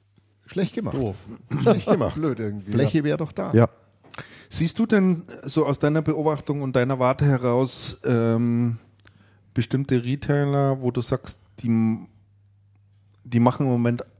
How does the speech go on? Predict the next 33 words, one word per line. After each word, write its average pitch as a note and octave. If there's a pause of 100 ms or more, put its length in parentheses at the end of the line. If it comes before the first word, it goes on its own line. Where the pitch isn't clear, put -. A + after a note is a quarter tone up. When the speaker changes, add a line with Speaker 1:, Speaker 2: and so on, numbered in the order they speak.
(220)
Speaker 3:
viel C#3
richtig, A2
also B2+
die A#2+
haben, A#2 (1040)
die A#2+
haben A2+
das G#2
Zeich-, A2+
die A#2
Zeichen A2
der A2+
Zeit G#2+
sozusagen A2+
ein G#2+
Stück -
weit A2+
auch A2+
erkannt A2
und, A2+
und, A2
und, A2+
und A#2
versuchen C3
sich -
da C#3+
auch C3
neu A#2
auszurichten C#3
und - (560)
Dinge A#2+
neu B2
umzusetzen? B2+